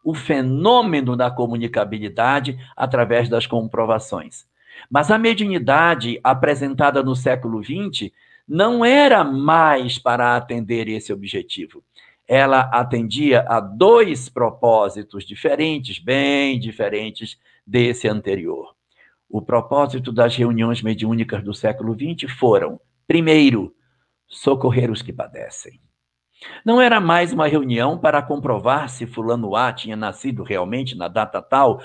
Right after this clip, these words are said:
confirmar, pegar a data, dizer qual era o nome para ir no local e confirmar. Não. Agora era consolar os aflitos.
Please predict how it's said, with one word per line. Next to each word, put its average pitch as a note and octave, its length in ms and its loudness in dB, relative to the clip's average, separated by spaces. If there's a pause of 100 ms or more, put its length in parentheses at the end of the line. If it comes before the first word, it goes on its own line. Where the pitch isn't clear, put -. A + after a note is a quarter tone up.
(160)
confirmar, B2+ 920 0
pegar C3+ 320 4
a A#2+ 80 4
data, C3 380 2
dizer B2+ 340 -4
qual C#3 140 2
era C#3+ 160 4
o B2+ 40 2
nome C#3 300 2
para B2+ 200 0
ir C#3+ 100 0
no C3+ 120 -2
local B2+ 420 0
e A#2+ 60 -2
confirmar. A2+ 600 -8
Não. G#3 360 -12 (800)
Agora E3 560 2
era D#3+ 260 2
consolar C#3 720 -4
os G#2+ 140 -6
aflitos. - 840 -16